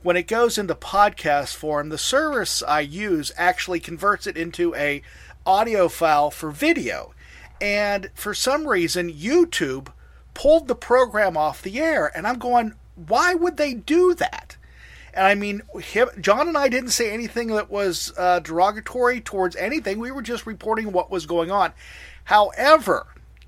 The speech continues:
when I was thinking about it and I listened to the program again, I realized I played something that could have been taken as a falsehood. And that was President Trump's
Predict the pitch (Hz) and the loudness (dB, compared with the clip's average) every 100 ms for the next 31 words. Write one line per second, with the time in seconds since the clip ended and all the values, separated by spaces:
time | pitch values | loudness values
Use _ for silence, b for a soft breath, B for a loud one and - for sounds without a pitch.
0 | - b b 165 175 185 185 175 - 285 | -20 b b -2 4 4 4 -2 0 0
1 | - 294 220 143 156 143 147 170 175 160 | 0 0 0 2 2 2 0 -4 -8 -6
2 | 160 190 240 262 240 - 180 175 196 196 | -4 -2 -2 -4 -8 -8 -8 -6 -2 -2
3 | 170 180 160 143 208 226 214 160 165 233 | 0 -2 -2 -6 -4 -4 -4 -4 -4 0
4 | 247 190 175 165 - 170 170 - 208 240 | 2 4 2 -2 -4 -6 -6 -4 -4 -4
5 | 202 - 170 147 156 135 127 - B B | -8 -4 -4 -4 -6 -8 -8 -16 B B
6 | B B B B 165 - 190 165 170 175 | B B B B -2 0 -2 -2 -2 -4
7 | - 185 175 180 175 175 175 160 - 170 | 0 2 2 -2 -4 0 0 0 -2 -2
8 | 160 - 190 202 - 135 90 - - - | -2 -2 0 0 -2 -4 -6 -14 -20 -20
9 | - - b b b b b b - 147 | -20 -20 b b b b b b -10 -2
10 | 165 170 185 165 - - - - 185 151 | 0 0 -2 -2 -6 -12 -12 0 0 0
11 | 180 170 - - - - - - 170 156 | -8 -8 -12 -14 -20 -20 -12 2 2 2
12 | - - | 0 0